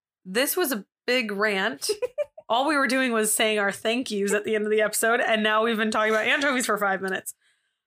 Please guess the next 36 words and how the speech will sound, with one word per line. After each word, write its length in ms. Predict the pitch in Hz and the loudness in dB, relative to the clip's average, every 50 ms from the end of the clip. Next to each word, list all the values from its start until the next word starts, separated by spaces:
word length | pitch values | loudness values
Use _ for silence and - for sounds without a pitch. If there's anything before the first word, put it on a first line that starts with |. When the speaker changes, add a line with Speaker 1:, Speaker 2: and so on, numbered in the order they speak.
| _ _ _ - | _ _ _ 0
Speaker 2:
I 60 | 262 | 0
don't 120 | 285 370 339 | 2 2 2
Speaker 1:
Um, 60 | 370 | 2
Speaker 2:
remember 380 | 381 339 320 320 320 320 320 | 0 0 0 -2 0 -2 0
how 160 | 302 294 277 285 | 0 0 -2 -2
we 140 | 277 269 254 | -2 -4 -4
even 180 | 247 247 247 247 | -4 -4 -4 -4
got 180 | 247 247 254 | -4 -4 -2
on 120 | 262 254 247 | -2 -2 -2
that 120 | 240 226 | -2 -2
Speaker 1:
'cause 100 | 233 214 | -2 0
I 60 | 240 | 0
Speaker 2:
point. 80 | 233 269 | 0 0
Speaker 1:
said, 180 | - 220 208 208 | 0 -2 -2 -2
"Corey's 300 | - 220 208 214 220 208 | -2 0 0 0 0 0
mad 180 | 208 196 196 190 | 0 0 0 0
we 80 | 190 | 0
made 180 | 190 190 190 185 | 0 -2 -2 -2
the 40 | 196 | -2
house 200 | 180 190 185 185 | -2 -2 -4 -4
smell 140 | - 196 196 | -4 -4 -6
like 100 | 190 180 | -6 -4
anchovies." 440 | 185 190 185 180 - - - - - - | -6 -8 -8 -8 -8 -8 -8 -8 -4 -2
Speaker 2:
Oh. 320 | 208 214 202 190 185 180 | 0 2 2 2 2 2
<laughs> 580 | 180 180 - - - - - - - - - - - - _ _ _ _ _ _ _ _ _ _ _ _ _ _ _ _ _ _ _ _ _ _ _ | 2 0 0 -2 -4 -4 -6 -8 -12 -14 -16 -20 -20 -20 _ _ _ _ _ _ _ _ _ _ _ _ _ _ _ _ _ _ _ _ _ _ _
Yes. 460 | - - - - - - - - - _ _ | -12 -12 -12 -12 -14 -18 -20 -20 -20 _ _
Speaker 1:
Um, 600 | - 233 226 220 220 214 214 214 214 214 208 220 _ _ _ _ _ _ _ - - - - 190 - _ _ _ | -4 -2 0 0 -2 -4 -4 -6 -10 -12 -16 -20 _ _ _ _ _ _ _ -20 -18 -18 -18 -20 -20 _ _ _
Speaker 2:
Yeah, 180 | 262 349 339 269 | -4 -2 0 0
so 380 | - - 262 247 233 226 226 | 0 2 2 2 2 2 0
don't 200 | - - 233 240 | 0 -2 -2 -2
forget 220 | 247 294 269 285 277 | -2 -2 -2 -2 -4
to 60 | - | -4
follow 320 | - 240 214 214 220 240 254 | -4 -2 0 0 0 0 0
the 220 | 240 247 233 220 - | 0 -2 -2 -2 0
Instagram. 460 | 214 220 220 - 269 269 302 359 403 - - - - - | 0 -2 -2 -2 0 0 0 0 -2 -4 -10 -10 -4 -2
<laughs> 440 | 339 302 - 403 403 - 480 453 | -2 0 2 0 2 2 0 0